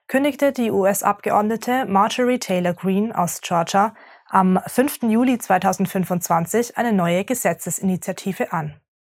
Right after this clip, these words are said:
"Wir müssen die gefährliche und todbringende Praxis der Wetterveränderung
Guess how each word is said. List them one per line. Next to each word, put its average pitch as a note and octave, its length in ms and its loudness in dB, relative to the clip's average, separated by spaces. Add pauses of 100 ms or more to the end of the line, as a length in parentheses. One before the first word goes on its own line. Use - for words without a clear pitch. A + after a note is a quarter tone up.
(1080)
"Wir G#3+ 140 4
müssen C#4+ 320 2
die B3+ 80 2
gefährliche A#3+ 680 2
und G3 160 0
todbringende C4 540 0
Praxis G3+ 540 -2
der F3+ 140 0
Wetterveränderung G#3 920 0